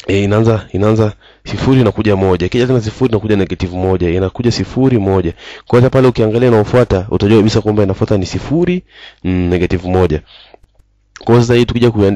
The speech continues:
ku-, ku-, ku-, kusema sasa hii sine ya x, mm, sine ya x, eh, si, si kitu ambacho tunataka tuangalie sasa pale. Tutatumia ile, eh, formula yetu tuliokuwa nao pale,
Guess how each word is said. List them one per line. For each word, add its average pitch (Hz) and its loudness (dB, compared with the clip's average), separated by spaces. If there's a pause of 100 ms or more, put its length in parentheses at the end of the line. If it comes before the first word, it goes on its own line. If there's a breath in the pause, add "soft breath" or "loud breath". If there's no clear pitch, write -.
ku-, 98 -4
ku-, - -6
ku-, 92 -8
kusema 107 0
sasa 104 -4
hii 107 0
sine 104 0
ya 90 0
x, - -4 (1000 soft breath)
mm, 85 -4 (800)
sine 110 2
ya 110 6
x, 107 -2 (2000 soft breath)
eh, 90 0 (200)
si, 110 -4
si 110 -4
kitu 113 -2
ambacho 107 0
tunataka 104 0
tuangalie 95 0
sasa 98 -2
pale. 92 0
Tutatumia 92 0
ile, 98 2 (320)
eh, 85 0 (300)
formula 90 0
yetu 98 -2
tuliokuwa 87 0
nao 101 2
pale, 107 0